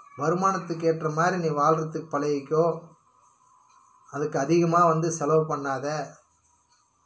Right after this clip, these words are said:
அப்படின்னு சொல்றாரு. அதாவது, வர்ற தண்ணி வர்ற வழி வந்து சின்னதா இருந்ததுன்னா, அது போற வழி வந்து அந்த வர்ற வழியை விட கொஞ்சம் சின்னதா இருக்கணும்.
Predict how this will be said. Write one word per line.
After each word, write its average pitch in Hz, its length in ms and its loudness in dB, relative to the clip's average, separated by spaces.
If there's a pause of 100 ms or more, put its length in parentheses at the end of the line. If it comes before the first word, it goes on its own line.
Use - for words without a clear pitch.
(720)
அப்படின்னு 160 320 -6
சொல்றாரு. 151 400 -6 (1400)
அதாவது, 165 720 -2 (880)
வர்ற 170 560 2
தண்ணி 185 360 -2
வர்ற 165 360 6
வழி 165 240 4
வந்து 160 260 0
சின்னதா 165 540 2
இருந்ததுன்னா, 139 720 -6 (640)
அது 151 240 -4
போற 196 360 4
வழி 175 280 6
வந்து 151 640 -2 (420)
அந்த 151 220 -4
வர்ற 160 320 4
வழியை 180 240 4
விட 185 140 2
கொஞ்சம் 170 380 -4
சின்னதா 175 160 0
இருக்கணும். 135 380 0